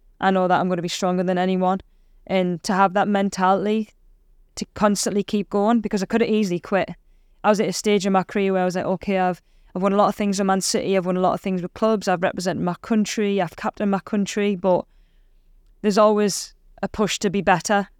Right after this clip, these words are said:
and a push to help. And I think for me, I learned a lot about myself in them, in, in them moments, but I think always trying to go, "Okay, what,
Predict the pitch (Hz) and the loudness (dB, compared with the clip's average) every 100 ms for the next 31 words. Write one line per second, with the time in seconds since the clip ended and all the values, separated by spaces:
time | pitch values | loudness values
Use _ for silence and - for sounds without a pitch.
0 | _ - 196 190 214 - 190 160 202 214 | _ -2 0 0 -4 -4 -4 2 2 2
1 | - - 190 185 180 175 - _ _ _ | -4 -4 -2 0 -2 -4 -8 _ _ _
2 | - _ 196 220 208 - 196 196 190 190 | -20 _ -2 0 -2 -2 0 0 0 -4
3 | - _ _ _ _ 185 196 196 202 208 | -8 _ _ _ _ 2 4 2 4 4
4 | 208 208 196 202 - 190 196 196 190 190 | 4 4 4 2 2 2 2 0 0 0
5 | - 196 190 - 196 190 196 190 202 202 | -2 -2 -2 -2 0 2 2 2 2 2
6 | 240 - - 180 - - 180 196 - 196 | 0 -2 0 -2 -2 -8 -4 -4 0 0
7 | 190 190 - 185 160 175 180 175 175 - | 0 -2 0 0 0 -2 0 0 -2 -2
8 | 180 175 190 | -2 0 -2